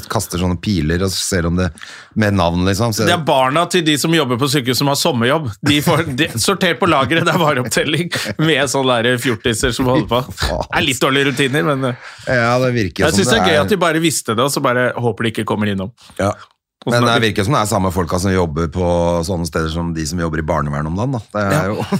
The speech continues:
Speaker 1: <laughs> det er jo
Speaker 2: Jesus
Speaker 1: litt dårlige
Speaker 2: Christ.
Speaker 1: rutiner der også, eller?
Speaker 2: Uff a meg, det er forferdelig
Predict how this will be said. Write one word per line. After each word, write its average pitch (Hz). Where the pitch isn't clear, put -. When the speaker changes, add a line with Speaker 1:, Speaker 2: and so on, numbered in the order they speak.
Speaker 1:
<laughs> 190
det -
er 135
jo 147
Speaker 2:
Jesus 147
Speaker 1:
litt 151
dårlige 110
Speaker 2:
Christ. 110
Speaker 1:
rutiner 101
der 104
også, 151
eller? 196
Speaker 2:
Uff -
a 117
meg, 120
det 123
er 113
forferdelig 123